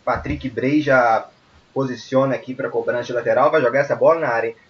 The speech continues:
Jogou na área, tem desvio no primeiro pau, ajeitada a batida do Cabral, a bola desviada, sobra no Regis, emendou de primeira, defendeu o goleiro, rebote,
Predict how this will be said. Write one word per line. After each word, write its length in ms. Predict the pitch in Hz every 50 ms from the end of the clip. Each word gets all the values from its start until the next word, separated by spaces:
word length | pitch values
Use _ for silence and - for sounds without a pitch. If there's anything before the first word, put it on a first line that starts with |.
| _ _ -
Jogou 440 | 123 131 127 120 104 117 143 151
na 120 | 151 151 139
área, 400 | 123 120 127 139 147 151 147 143
tem 160 | 143 139 139
desvio 300 | 131 120 107 104 135 139
no 60 | 139
primeiro 300 | 139 135 131 139 139 135
pau, 380 | - - - 123 131 143 151 151
ajeitada 760 | 147 139 139 143 135 131 131 - 131 139 147 151 156 143 151
a 40 | 147
batida 360 | 151 135 - - 156 147 147
do 120 | 147 151
Cabral, 640 | 151 - 151 135 123 - - 117 113 143 156 165 160
a 40 | 139
bola 200 | 147 151 151 143
desviada, 440 | 139 139 135 - 135 151 160 160 175
sobra 240 | - 160 151 151 160
no 80 | 160
Regis, 280 | 139 135 156 175 180 190
emendou 280 | 185 185 170 156 196
de 60 | 185 -
primeira, 320 | 185 190 208 233 262 247
defendeu 520 | 233 262 254 - - - 233 233 262 262
o 20 | 254
goleiro, 320 | 254 254 254 262 262 254
rebote, 760 | 254 240 240 233 - 208 233 247 254 254 247 - - 240 -